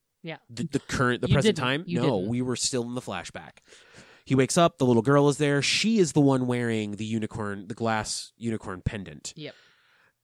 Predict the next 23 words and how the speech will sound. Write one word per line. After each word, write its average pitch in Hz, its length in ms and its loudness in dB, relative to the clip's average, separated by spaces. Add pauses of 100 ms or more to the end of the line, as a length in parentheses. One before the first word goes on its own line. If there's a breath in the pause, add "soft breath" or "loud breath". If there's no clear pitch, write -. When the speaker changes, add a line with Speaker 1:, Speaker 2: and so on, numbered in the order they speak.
Speaker 2:
And 147 180 -2
then 113 640 -4
she, 123 680 -2
like, 104 240 -6
smiles 147 600 0
and 113 120 -2
waves, 127 460 0
and 113 100 -6
he's 110 220 -6
like, 101 160 -6
"Hi." 156 680 -2
And 120 140 -6
then 113 80 -4
she 151 200 0
runs 127 240 -2
away, 117 380 0
and 110 160 -8
then 107 80 -4
her 101 120 -8
mom 101 360 -4
comes 165 300 -10
in. 240 240 -8
Speaker 1:
Yeah. 135 220 -12